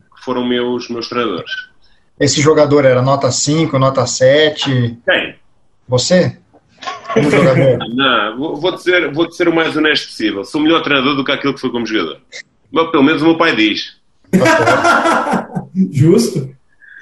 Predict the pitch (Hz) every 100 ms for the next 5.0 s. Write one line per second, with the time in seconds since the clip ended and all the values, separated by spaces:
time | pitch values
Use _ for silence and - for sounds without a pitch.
0 | - 131 - 120 117 160 170 - 131 -
1 | - 135 165 165 156 131 135 147 147 156
2 | - 151 165 170 160 160 165 160 160 131
3 | 135 120 104 104 123 143 135 156 147 -
4 | - 143 - 135 131 123 92 85 -